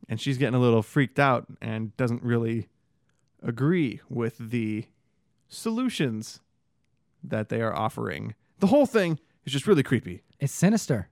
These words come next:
Speaker 1: And she's, she's really young, so, I mean, uh, maybe that explains why she's not quite weirded out like this.
Speaker 2: Oh, absolutely. Yeah, you have to assume that the adolescence is in, in just the,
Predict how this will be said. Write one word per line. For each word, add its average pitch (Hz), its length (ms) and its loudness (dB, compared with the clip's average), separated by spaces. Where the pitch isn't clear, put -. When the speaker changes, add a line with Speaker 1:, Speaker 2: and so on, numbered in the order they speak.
Speaker 1:
And 139 140 0
she's, 208 340 0
she's 214 480 -6
really 175 320 2
young, 175 340 0
so, 139 200 -2
I 131 60 0
mean, 127 300 -4
uh, - 220 -12
maybe 151 420 2
that 156 220 2
explains 170 400 0
why 160 220 0
she's 151 220 -6
not 151 280 -2
quite 156 360 -2
weirded 165 360 0
out 175 280 -2
like 165 260 -4
this. 175 360 -6
Speaker 2:
Oh, 196 80 2
absolutely. 220 680 4
Yeah, 196 240 6
you 170 120 8
have 196 140 4
to 202 120 4
assume 185 340 2
that 147 220 -2
the 143 260 0
adolescence 147 720 2
is 107 220 -6
in, 123 280 -4
in 127 140 0
just 120 220 -8
the, 117 200 -2